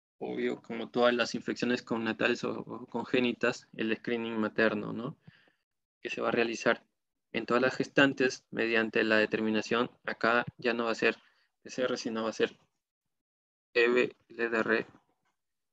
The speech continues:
y el R P R, que son las pruebas no treponémicas. Y esto se hace en el primer trimestre. En el primer trimestre se hacen estas pruebas. Y la confirmación se va a obtener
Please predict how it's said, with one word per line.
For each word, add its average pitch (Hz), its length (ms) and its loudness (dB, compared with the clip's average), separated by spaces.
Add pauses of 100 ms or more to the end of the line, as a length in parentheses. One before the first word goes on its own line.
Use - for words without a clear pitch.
(180)
y 127 180 -12
el 117 180 -8
R 110 240 0
P - 160 -4
R, 104 200 -4
que - 120 -18
son 113 140 -6
las 110 120 -2
pruebas 113 440 2 (120)
no 110 180 -2
treponémicas. 110 920 -4 (500)
Y 123 80 0
esto 127 220 -2
se 120 120 2
hace 131 300 2
en 120 140 -2
el 113 80 -8
primer 110 360 -4
trimestre. 110 680 -4 (1800)
En - 80 -20
el - 80 -20
primer 120 300 2
trimestre 123 480 -2
se 117 100 -2
hacen 117 180 -2
estas 113 260 -4
pruebas. 113 420 4 (1400)
Y 139 120 -6
la 139 160 6
confirmación 135 800 4 (200)
se - 180 2
va 120 100 6
a 123 40 6
obtener 127 500 4